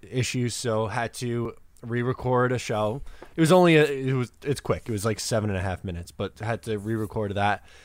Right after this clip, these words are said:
And then I was doing another spot, and I basically, I said, uh, I don't wanna get too technical here, but I sent the wrong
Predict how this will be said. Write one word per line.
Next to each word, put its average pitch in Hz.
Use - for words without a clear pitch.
And 135
then 151
I 160
was 143
doing 156
another 151
spot, 117
and 120
I 127
basically, 139
I 120
said, 131
uh, 120
I 120
don't 120
wanna 110
get 92
too -
technical 90
here, 90
but 95
I 135
sent 180
the 147
wrong 127